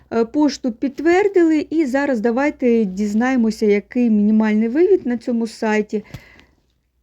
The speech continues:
Е, ось так, проходимо капча, е, натискаємо потім,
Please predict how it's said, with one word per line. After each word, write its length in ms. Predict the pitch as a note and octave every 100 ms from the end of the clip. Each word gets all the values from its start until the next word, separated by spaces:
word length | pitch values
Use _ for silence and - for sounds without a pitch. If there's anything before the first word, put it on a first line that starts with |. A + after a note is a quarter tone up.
| _ _ _ _ _ _ _ _ _ _ -
Е, 240 | G#3+ G#3
ось 360 | G#3 A3+ A3 -
так, 360 | - A3 F#3+ -
проходимо 640 | A3 A3 B3+ G#3 A3+ G#3+
капча, 640 | - C#4 D4 - - D#4+
е, 20 | F4+ - _ _ _ _ _ _ _ _ _ _ _ _ _ _ _ _ _ _ _ _ _ _ _ _ - G#3+
натискаємо 1080 | G#3+ B3 B3+ B3 - B3 G#3+ G3+ G3 G3 G3 - _ _ _ _ A3+
потім, 360 | G3 - F3+